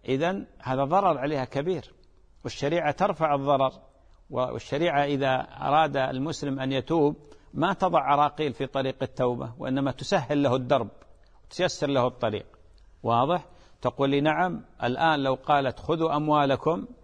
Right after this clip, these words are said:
قالوا: 'تعال جيبوها ودخلوها السجن وحققوا معها'، هذا ضرر كبير، ممكن يتأثر، تتأثر الأسرة كلها". طيب، ماذا تفعل؟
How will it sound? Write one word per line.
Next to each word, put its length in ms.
قالوا: 220
'تعال 380
جيبوها 400
ودخلوها 420
السجن 400
وحققوا 540
معها'، 400
هذا 320
ضرر 300
كبير، 440
ممكن 360
يتأثر، 600
تتأثر 560
الأسرة 320
كلها". 480
طيب، 320
ماذا 260
تفعل؟ 520